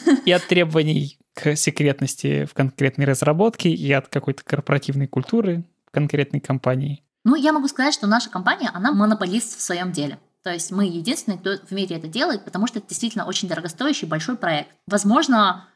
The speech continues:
Speaker 1: ну, было бы логично, если бы эту работу делали в академии. В академии, я уверена, тоже делают. Просто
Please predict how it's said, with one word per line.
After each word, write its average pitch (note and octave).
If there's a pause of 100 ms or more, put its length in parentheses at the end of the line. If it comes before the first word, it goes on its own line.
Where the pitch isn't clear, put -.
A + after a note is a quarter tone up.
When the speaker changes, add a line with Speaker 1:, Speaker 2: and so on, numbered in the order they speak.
Speaker 1:
ну, G#3
было G3
бы F3+
логично, F3+
если G3+
бы E3+ (320)
эту -
работу G3
делали F3 (160)
в F#3
академии. G#3
В G3
академии, D4
я F4+
уверена, C4
тоже G3+
делают. D4 (320)
Просто G3+